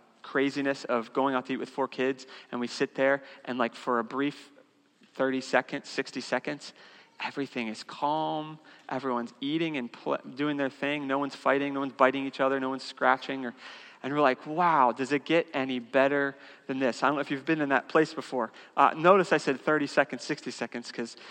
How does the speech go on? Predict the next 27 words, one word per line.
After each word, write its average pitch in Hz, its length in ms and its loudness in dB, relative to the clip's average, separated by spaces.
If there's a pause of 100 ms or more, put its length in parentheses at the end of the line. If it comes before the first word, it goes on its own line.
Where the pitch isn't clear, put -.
(240)
uh, 120 220 2
that's 139 140 0
about 143 200 4
what 131 100 -6
we 139 140 0
get. 175 240 8 (120)
Uh, 185 140 10 (140)
and, 202 180 4 (140)
and, 196 200 6 (180)
and 214 120 10 (160)
these 285 180 8
are 285 60 8
moments 254 380 8
where, 214 160 10 (160)
where 208 160 8 (140)
we, 196 140 2 (160)
we 214 80 -2
try 247 160 6
to 226 60 8
capture - 480 6
a 165 60 4
snapshot 147 640 0
in 139 40 -4
our 131 60 -4
minds 117 540 -6
of 139 80 -6
that, 135 160 2